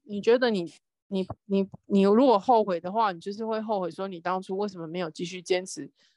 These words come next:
赚很少的钱，过很苦的日子，但是你就是要坚持做你要做的事情。但是你也受够了，你没有办法再继续已经四十岁，可是还是没有办法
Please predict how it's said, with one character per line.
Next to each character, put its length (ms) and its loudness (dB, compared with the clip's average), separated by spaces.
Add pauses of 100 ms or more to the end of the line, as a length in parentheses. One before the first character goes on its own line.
(280)
赚 280 2
很 200 0
少 200 0
的 120 -2
钱， 280 -14
过 220 2
很 220 -6
苦 240 -8
的 160 -2
日 160 -4
子， 180 -20
但 160 -2
是 140 -8
你 120 -8
就 120 -8
是 80 -2
要 100 2
坚 300 -4
持 320 -14 (480)
做 200 2
你 100 -4
要 180 0
做 200 2
的 60 0
事 260 -4
情。 240 -14 (1400)
但 140 2
是 140 0
你 140 -6
也 120 -6
受 380 0
够 220 0
了， 180 -2
你 220 -12 (400)
没 100 -6
有 140 0
办 200 0
法 200 -4
再 160 -2
继 180 -10
续 400 -8 (920)
已 80 -4
经 220 2
四 180 -4
十 140 -2
岁， 260 2
可 140 -2
是 220 2
还 40 0
是 140 2
没 100 0
有 80 0
办 200 -2
法 200 0